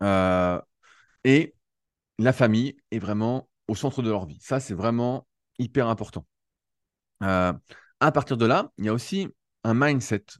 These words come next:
moi, que j'ai, j'ai plutôt bien, c'est, euh, l'absence de stress, dans le sens où, euh, ils s'en font pas de soucis pour ce qu'ils ne contrôlent pas et ils s'inquiètent pas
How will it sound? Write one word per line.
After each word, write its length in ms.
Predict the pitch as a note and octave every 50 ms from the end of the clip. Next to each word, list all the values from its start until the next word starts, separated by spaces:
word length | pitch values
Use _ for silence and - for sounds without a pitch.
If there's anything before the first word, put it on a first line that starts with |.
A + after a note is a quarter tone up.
| _
moi, 300 | - D2+ G2 G#2+ A2+ A#2+
que 140 | B2 - A2+
j'ai, 200 | F2+ G2 G2+ E2+ -
j'ai 160 | - F2 F#2
plutôt 260 | - - D3 - C#3
bien, 180 | A#2+ A2 C#3 - - _ _ - - - _ _
c'est, 300 | - - - C#3 D3+ F3
euh, 200 | D#3+ B2+ A2 G2 - - - _ _ _ _ _ _ _ _ -
l'absence 1040 | - G2+ A#2 D3 F3 E3+ - - - - - D#3+ E3+ F#3 G3+ G3 - - - - - - _ _ _ _ _ _
de 180 | - F#2 G#2 B2
stress, 540 | A2+ A2+ - - G2 F2+ - - - - _ _ _ _ -
dans 120 | - G#2+
le 40 | G#2+
sens 380 | G2+ - C3+ C#3 D#3 - - -
où, 160 | C#3 C3 A#2
euh, 220 | G#2 G#2 G2 F#2 F#2 _ _ _ _ _ _ _ _ _ _ _ _ _ _ _ _ _ _ _ _
ils 60 | - C3
s'en 120 | - C3+
font 240 | A2 A#2+ B2 - - _ _
pas 100 | - G#3
de 60 | G#3
soucis 500 | - - - D3 - - - C#3+ G#3+ - _ _ _ _ _ _ _ _ _ _ _ _ _
pour 180 | - C#3 C3
ce 60 | - -
qu'ils 160 | - D3 C#3
ne 80 | C3+
contrôlent 420 | C3 - E3 F#3+ C#3+ - C#3 A#2+ -
pas 280 | - B2 D3+ A#3 - _ _ _ _ _ _ _ -
et 100 | C3 D3+
ils 60 | D3+
s'inquiètent 400 | - D#3+ A2+ - - C3+ - -
pas 260 | - D#3+ G3+ D4+ -